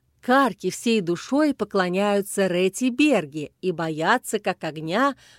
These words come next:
Нака Пако, который давно мечтает их модернизировать, поставить их на гусеницы.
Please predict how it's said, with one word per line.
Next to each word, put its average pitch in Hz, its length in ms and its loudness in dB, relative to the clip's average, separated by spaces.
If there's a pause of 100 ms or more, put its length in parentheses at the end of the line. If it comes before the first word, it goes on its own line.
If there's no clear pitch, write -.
(100)
Нака 180 500 -2
Пако, 180 640 2
который 180 480 -4
давно 170 560 0
мечтает 226 640 0
их 226 160 -4
модернизировать, 220 1160 0 (260)
поставить 320 540 2
их 320 160 -6
на 330 160 0
гусеницы. 151 800 -8